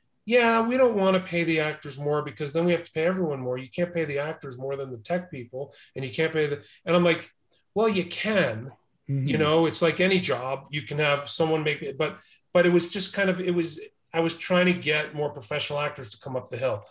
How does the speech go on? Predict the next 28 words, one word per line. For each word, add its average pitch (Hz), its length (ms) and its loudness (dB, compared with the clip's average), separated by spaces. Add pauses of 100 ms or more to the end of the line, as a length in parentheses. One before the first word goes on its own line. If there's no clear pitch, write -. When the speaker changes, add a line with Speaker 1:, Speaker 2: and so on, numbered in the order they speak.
(140)
Speaker 1:
You 147 80 0
know 147 60 4
what - 0 -
I - 20 4
mean? 147 40 4
I - 20 6
Speaker 2:
Mm-hmm. 147 60 4
Speaker 1:
was - 100 -2
trying 160 260 2
to 135 160 0
do 147 220 0
all 143 160 2
this 123 160 -8
stuff. 127 360 -2 (520)
And 156 160 0
then 165 100 4
we 156 80 2
realized 143 480 0
that 123 140 -10
it, 127 80 -14 (260)
it 120 160 -8
wasn't 131 540 -4
gonna 120 160 -4
happen, 123 440 -6
you 110 120 -8
know? 120 320 -8 (920)
Speaker 2:
Yeah. 113 180 -2
Speaker 1:
Um, 127 460 -4